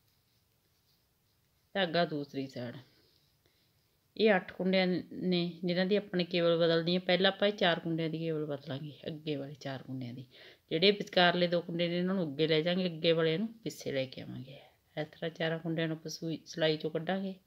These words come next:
ਇਹ ਦੋ ਕੁੰਡਿਆਂ ਨੂੰ ਪਹਿਲਾਂ ਸਿਲਾਈ 'ਚ ਪਾ ਲਾਂਗੇ, ਇਹ ਸਿਲਾਈ ਨਾਲ, ਫਿਰ ਇਹ ਦੋ ਕੁੰਡਿਆਂ ਨੂੰ ਬਾਅਦ 'ਚ ਪਾ ਲਾਂਗੇ। ਇਹਨਾਂ ਚਾਰਾਂ ਕੁੰਡਿਆਂ ਨੂੰ ਆਪਾਂ ਸਿੱਧਾ ਬੁਣ ਲਾਂਗੇ।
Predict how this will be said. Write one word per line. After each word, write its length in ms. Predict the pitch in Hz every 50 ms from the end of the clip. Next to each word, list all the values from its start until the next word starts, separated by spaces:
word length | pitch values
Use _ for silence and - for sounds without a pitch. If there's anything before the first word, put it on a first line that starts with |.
| _ - - _ _ _ _ _ _ _ _ _ _ -
ਇਹ 140 | - 185 185
ਦੋ 160 | 185 185 180
ਕੁੰਡਿਆਂ 260 | 175 175 175 175 180
ਨੂੰ 100 | 170 175
ਪਹਿਲਾਂ 260 | 170 165 160 170 180 185
ਸਿਲਾਈ 300 | 185 - 190 190 185 185
'ਚ 60 | 190
ਪਾ 180 | 180 185 175
ਲਾਂਗੇ, 320 | 170 180 180 180 175 175 175 175 196 _ -
ਇਹ 160 | 170 175 175
ਸਿਲਾਈ 340 | 170 170 - 170 170 170 165
ਨਾਲ, 240 | 160 165 170 180 196 - _ _ _ _ _ _ _ _ _ _ _ _ _ _ _ _ _ _ _ _ _ _ _ -
ਫਿਰ 80 | 170
ਇਹ 100 | 175 175
ਦੋ 160 | 165 175 160 147
ਕੁੰਡਿਆਂ 260 | 156 156 160 165 156
ਨੂੰ 100 | 160 151
ਬਾਅਦ 220 | 143 113 117 117
'ਚ 80 | - -
ਪਾ 200 | _ _ - -
ਲਾਂਗੇ। 400 | - - - - - - - _ _ _ _ _ _ _ _ _ _ _ _ _ _ _ - -
ਇਹਨਾਂ 140 | 180 190 185
ਚਾਰਾਂ 360 | 185 190 180 170 170 170 170
ਕੁੰਡਿਆਂ 280 | 175 170 165 170 165
ਨੂੰ 100 | 160 160
ਆਪਾਂ 160 | 156 - 165 160
ਸਿੱਧਾ 340 | - - 135 - - 156
ਬੁਣ 180 | 156 160 151 135
ਲਾਂਗੇ। 380 | 156 147 127 135 139 - -